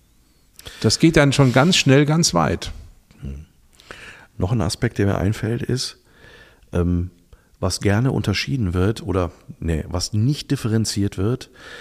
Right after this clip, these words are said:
Speaker 2: ist, dass Resultatorientierung in der Führung nichts mit dem Führungsstil zu tun hat.
Speaker 1: Genau.
Speaker 2: Ich hab, du hast ganz oft das Problem, dass Leute das Gefühl haben,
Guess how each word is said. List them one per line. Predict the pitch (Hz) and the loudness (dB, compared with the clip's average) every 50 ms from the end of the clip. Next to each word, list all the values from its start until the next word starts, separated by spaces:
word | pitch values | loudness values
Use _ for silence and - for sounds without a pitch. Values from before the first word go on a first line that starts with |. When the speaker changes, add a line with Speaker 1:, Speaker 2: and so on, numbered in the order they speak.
| - - - _ - | -20 -20 -20 _ -4
Speaker 2:
ist, | 101 107 107 - - - - | -2 -2 -2 -4 -8 -12 -8
dass | 90 101 95 95 - | -6 -6 -6 -4 -4
Resultatorientierung | 101 95 95 98 95 - - 127 131 143 - - - 90 85 87 85 82 78 - - - 90 82 85 85 82 | -4 -4 -2 -4 -4 -4 -4 -2 -2 -2 -2 -2 -4 -4 -2 -2 -2 -4 -4 -6 -6 -6 -6 -4 -4 -4 -6
in | 80 80 | -4 -6
der | 82 82 | -6 -6
Führung | - - - - 92 90 90 101 110 123 143 147 - - - - - - - - - - _ - | -8 -8 -8 -6 -6 -4 -4 -4 -4 -4 -6 -6 -8 -14 -20 -20 -20 -20 -20 -20 -20 -20 _ -4
nichts | 101 98 107 135 151 - - - - - | -2 0 0 0 -2 -4 -6 -10 -6 -2
mit | 120 113 | -2 -2
dem | 107 | -2
Führungsstil | - - - 147 135 123 98 87 - - - 90 78 80 76 - | -2 -2 -2 0 0 0 0 -2 -4 -6 -4 -4 -4 -4 -4 -6
zu | - 85 | -6 -6
tun | - - 95 90 85 78 80 | -6 -6 -6 -6 -8 -10 -10
hat. | 69 - - - - _ _ _ _ _ _ - - - - - - - - | -12 -12 -16 -20 -20 _ _ _ _ _ _ -20 -18 -16 -16 -16 -16 -10 -4
Speaker 1:
Genau. | - 127 117 107 | -2 2 2 2
Speaker 2:
Ich | 113 | 2
hab, | - - - | 0 -2 -2
du | 110 104 | -2 -2
hast | 110 98 - | -2 0 0
ganz | 117 117 147 156 - | 0 0 0 0 -2
oft | - 131 131 - - | -2 -4 -4 -2 -4
das | 120 - | -4 -6
Problem, | - - 110 95 101 101 107 101 90 95 120 123 - - - | -4 -4 -4 -2 0 0 2 2 2 0 0 -2 -4 -6 -6
dass | 107 98 90 - 98 | -6 -6 -4 -2 -2
Leute | 98 107 117 131 107 | -2 -2 -2 -2 -4
das | - - - 104 - | -4 -4 -6 -6 -4
Gefühl | - 110 - - - 127 123 107 87 | -6 -8 -8 -4 -4 -2 -2 0 -2
haben, | 95 101 101 101 | -2 -2 -4 -4